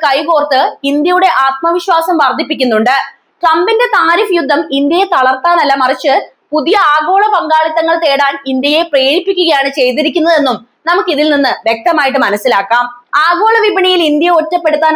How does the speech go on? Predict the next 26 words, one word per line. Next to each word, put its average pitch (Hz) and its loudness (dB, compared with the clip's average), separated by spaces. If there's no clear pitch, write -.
ആർക്കും 330 0
കഴിയില്ല 285 0
എന്നും 254 -2
ലോകം 262 2
ഇന്ത്യയെ 294 0
ഒരു 294 0
വിശ്വസ്ത 320 -4
പങ്കാളിയായി 294 0
കാണുന്നുവെന്നും 269 0
ഈ 320 0
കരാർ 262 2
അടിവരയിട്ടാണ് 262 0
പറയുന്നത്. 220 0
ചുരുക്കി 339 0
പറഞ്ഞാൽ, 381 2
ട്രംപിന്റെ 349 0
കടുത്ത 320 -2
സാമ്പത്തിക 330 0
നയങ്ങൾക്കും 302 0
അദ്ദേഹത്തിന്റെ 392 2
ഭീഷണികൾക്കും 370 2
മുന്നിൽ 311 2
പതറാതെ 277 2
തന്ത്രപരമായ 330 0
നീക്കങ്ങളിലൂടെ 311 0
യൂറോപ്പിനെ 302 0